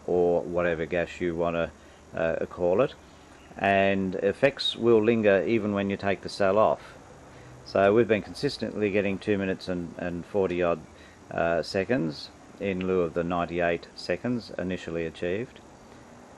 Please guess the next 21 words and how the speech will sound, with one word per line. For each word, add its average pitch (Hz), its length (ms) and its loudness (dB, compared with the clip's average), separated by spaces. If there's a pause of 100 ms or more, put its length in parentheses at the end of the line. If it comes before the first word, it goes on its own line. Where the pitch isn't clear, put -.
(120)
And 101 240 2
so 104 800 6
we 104 180 2
can 107 160 0
use 107 180 2
that 98 140 6
as 92 160 2
our 92 160 6
second 92 480 0 (180)
benchmark, 87 600 -4 (500)
our 85 160 -2
stepping 85 420 -4
stone. 120 480 -2 (840)
And 98 480 0 (580)
as 104 240 4
we, 101 500 2
uh, 90 280 2
energise 92 640 2
this 139 160 2
particular - 440 -6
cell 151 400 0